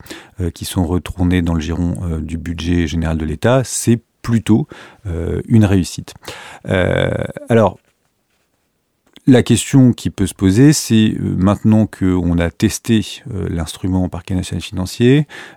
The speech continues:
euh, est-ce que pour, on peut aller un petit peu plus loin ? Alors, pour aller un petit peu plus loin, il faut des moyens.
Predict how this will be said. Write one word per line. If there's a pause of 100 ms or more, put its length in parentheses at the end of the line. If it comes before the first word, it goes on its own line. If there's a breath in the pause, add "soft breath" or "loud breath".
euh,
est-ce
que
pour,
on
peut
aller
un
petit
peu
plus
loin ?
Alors,
pour
aller
un
petit
peu
plus
loin,
il
faut
des
moyens.